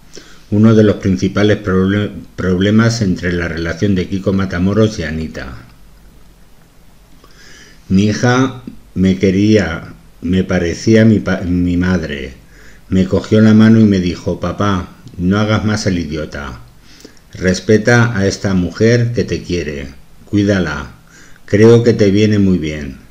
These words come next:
Disfruta, quiérela y sé felices los dos'", ha contado el colaborador de televisión muy emocionado y casi sin poder contener las lágrimas. Así Lucía Matamoros se ponía al lado de su padre.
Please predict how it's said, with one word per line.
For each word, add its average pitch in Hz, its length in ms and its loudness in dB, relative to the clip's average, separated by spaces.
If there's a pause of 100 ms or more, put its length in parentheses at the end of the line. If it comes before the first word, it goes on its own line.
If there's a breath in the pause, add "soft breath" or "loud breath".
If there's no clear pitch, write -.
Disfruta, 90 880 -4
quiérela 104 720 0 (100)
y 90 140 -6
sé 104 180 -2
felices 90 440 -4
los 76 180 -8
dos'", 69 360 -12 (1200 soft breath)
ha 104 180 0
contado 110 540 4
el 101 260 4
colaborador 90 760 0
de 98 120 0
televisión 95 720 2
muy 101 180 2
emocionado 98 880 0
y 87 140 -6
casi - 340 -4
sin 90 220 -4
poder 90 340 -4
contener 92 540 -2
las 80 200 -4
lágrimas. 98 720 -2 (460 loud breath)
Así 107 300 -2
Lucía 107 340 0
Matamoros 98 600 0
se 98 140 -4
ponía 95 360 -2
al 92 80 0
lado 95 260 0
de 87 120 -2
su - 160 -12
padre. 69 500 -12